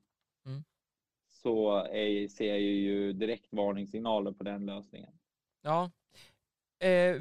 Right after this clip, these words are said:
Speaker 1: rent vad jag, vad jag ser, ser i min spåkula så är det i, i stort sett de lag som har en all-, allsvensk herr- eller superettanlag i herrfotbollen, det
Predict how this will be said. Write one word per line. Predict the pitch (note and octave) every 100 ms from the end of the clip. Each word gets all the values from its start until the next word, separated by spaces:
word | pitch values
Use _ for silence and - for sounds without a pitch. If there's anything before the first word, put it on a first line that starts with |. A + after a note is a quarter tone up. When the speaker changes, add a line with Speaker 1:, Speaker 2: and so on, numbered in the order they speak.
| F#3+ - F#3
Speaker 1:
rent | F3+ F#3+ E3+
vad | F#3
jag, | E3+ F#3+ A3+ -
vad | F#3+
jag | F3+ G#3 F#3+
ser, | - G#3 F#3+ -
ser | - G3 F3+
i | F3
min | E3 F3+ G3
spåkula | - A3 F#3+ F3+ E3 D#3+
så | -
är | F#3
det | D#3+ D#3+ - - _ _ _ _ -
i, | G3+ G3+ - F#3+
i |
stort | - - D#3+ -
sett | F#3+ E3 -
de | D#3 F#3+ G3 F#3+
lag | E3+ E3 D#3+ D3
som | E3+ D#3+
har | D#3 D3 -
en | D3+ C#3+ -
all-, | F3+ D#3+ D#3 -
allsvensk | F#3+ F#3 D3 - D#3 D3+ D3 C3 -
herr- | - - F#3 D#3+ D3+ -
eller | D3+ D3+ D3+ - -
superettanlag | - G#3 F#3 - D#3 D3 D3+ C#3 _ D#3+ D#3 E3 A3 E3 F#3 E3 - _ _ _ -
i | D#3+ D3+
herrfotbollen, | - G3 F3 D3+ C#3+ D#3+ C#3+ - G3+ F#3+ D3 D3+ D#3+ - -
det | -